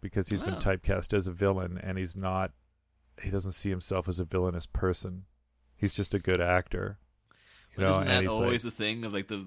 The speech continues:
Speaker 2: the, the really good villains? They don't see themselves as, as the villain.
Speaker 1: <laughs>
Speaker 2: So,
Speaker 1: Yeah, maybe that,
Speaker 2: <laughs> like
Speaker 1: that's how, that's what gives him even extra power as a villain, is he's like, "No, I'm not a villain," you know.
Speaker 2: <laughs> So
Speaker 1: "I'm
Speaker 2: they
Speaker 1: just
Speaker 2: told
Speaker 1: doing
Speaker 2: me,
Speaker 1: what I
Speaker 2: like, they
Speaker 1: do
Speaker 2: were
Speaker 1: for"
Speaker 2: making a Ra's al Ghul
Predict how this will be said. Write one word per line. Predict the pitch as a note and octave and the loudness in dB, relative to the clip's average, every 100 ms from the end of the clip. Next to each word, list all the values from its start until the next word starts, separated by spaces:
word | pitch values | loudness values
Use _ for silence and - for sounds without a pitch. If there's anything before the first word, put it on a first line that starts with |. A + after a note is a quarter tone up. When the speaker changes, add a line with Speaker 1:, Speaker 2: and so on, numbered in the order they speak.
| F#2+ | -10
Speaker 2:
the, | G2 - | -14 -10
the | A2+ | -6
really | G2+ A2 A#2 | -4 0 0
good | G2+ G#2+ | 0 -2
villains? | G2 F2 A2+ G#2+ | -2 -2 -4 -6
They | C3 G#3 | -2 0
don't | F3 | -2
see | - A#2+ | -2 -4
themselves | D#2+ E2+ C2+ C#2 | -6 -10 -12 -12
as, | E2 E2 F2 - | -12 -12 -14 -10
as | F#2 F2+ | -10 -8
the | F2+ | -10
villain. | E2+ D#2 F#2 - | -10 -12 -16 -2
Speaker 1:
<laughs> | - - - | 2 6 12
Speaker 2:
So, | F#3+ - D3+ G#2 | 12 12 8 8
Speaker 1:
Yeah, | D#3 | 8
maybe | C3+ D3 D3 | 10 8 10
that, | C#3 C#3 | 8 6
Speaker 2:
<laughs> | |
like | C3 C#3+ C3+ F#2+ - - - _ - | -4 -8 -8 -12 -14 -18 -18 _ 2
Speaker 1:
that's | A#2 A#2 | 6 6
how, | - A#2+ A#2 | 8 6 6
that's | A#2 - | 4 4
what | B2 | 4
gives | - A#2+ A#2 | 6 6 6
him | A2+ | 4
even | A#2+ G#2+ A2+ | 4 4 4
extra | A2+ - A2 | 2 2 2
power | A#2 A2 G#2+ G2+ | 6 8 8 8
as | G#2 G#2 | 6 4
a | |
villain, | G2+ G#2 G2+ G2+ | 6 6 4 0
is | G2+ | -2
he's | G2+ G2+ | -4 -4
like, | G2+ | -2
"No, | D3 C#3 | 0 4
I'm | F#3+ | 4
not | B3 B2 | 6 6
a | F2+ | 6
villain," | F2 E2+ G2+ B2+ G#2+ | 4 2 0 -4 -8
you | F#2+ | -8
know. | G2+ B2 - - | -8 -10 -14 -8
Speaker 2:
<laughs> | D3+ - - C#3+ - - - - - _ | -8 -6 -8 -10 -14 -20 -20 -20 -20 _
So | A2 | -2
Speaker 1:
"I'm | C#3 | 2
Speaker 2:
they | |
Speaker 1:
just | B2+ - | 2 4
Speaker 2:
told | C3 | 8
Speaker 1:
doing | B2+ | 8
Speaker 2:
me, | A#2 | 8
Speaker 1:
what | A#2 | 6
I | |
Speaker 2:
like, | A#2 | 6
they | A#2+ | 6
Speaker 1:
do | A#2+ | 4
Speaker 2:
were | A2+ | 4
Speaker 1:
for" | A2 | 0
Speaker 2:
making | A#2 A#2+ B2+ | 0 0 0
a | A#2 | 0
Ra's | G#2+ A#2+ B2 | 2 2 4
al | B2 A#2+ | 2 0
Ghul | A2+ B2+ C3+ C3+ C3 | 0 -2 0 -2 -4